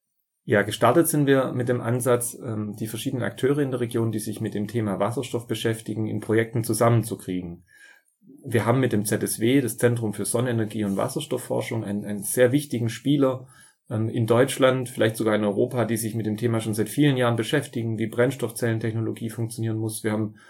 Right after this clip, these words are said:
mit Universität und technischer Hochschule wissenschaftliche Einrichtungen sich intensiv damit beschäftigen. Und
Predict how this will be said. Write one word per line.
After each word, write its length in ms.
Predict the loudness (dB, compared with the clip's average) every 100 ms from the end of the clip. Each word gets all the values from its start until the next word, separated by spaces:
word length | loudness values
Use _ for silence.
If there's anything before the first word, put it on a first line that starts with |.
| _
mit 120 | -4 2
Universität 680 | 4 4 0 -2 0 0 0
und 100 | 0
technischer 440 | 0 0 -2 0
Hochschule 600 | 2 0 0 2 4 4
wissenschaftliche 680 | 2 0 0 -2 0 -2 0
Einrichtungen 560 | 0 -2 -2 -2 -2 -2
sich 240 | -4 -4
intensiv 460 | -4 -2 -4 -6 -4
damit 240 | -2 -2
beschäftigen. 760 | -6 -2 -4 -2 -2 -2 -4 -10 -20 -20 -20 _
Und 360 | 0 2 2 -6